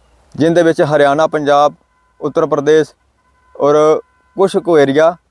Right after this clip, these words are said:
ਆਪਣੇ ਹਿਮਾਚਲ ਦਾ ਆ ਜਾਂਦਾ। ਇਹਦੇ ਕਰਕੇ ਜੋ ਵੀ ਕਿਸਾਨ ਵੀਰ ਇਸ ਦੀ ਖੇਤੀ ਅਪਣਾ ਰਿਹਾ ਹੈ,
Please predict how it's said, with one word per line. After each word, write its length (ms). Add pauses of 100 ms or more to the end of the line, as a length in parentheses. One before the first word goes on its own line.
(140)
ਆਪਣੇ 280
ਹਿਮਾਚਲ 460
ਦਾ 80
ਆ 100
ਜਾਂਦਾ। 280 (1400)
ਇਹਦੇ 280
ਕਰਕੇ 540
ਜੋ 420
ਵੀ 180
ਕਿਸਾਨ 420
ਵੀਰ 380
ਇਸ 240
ਦੀ 140
ਖੇਤੀ 520
ਅਪਣਾ 340
ਰਿਹਾ 140
ਹੈ, 120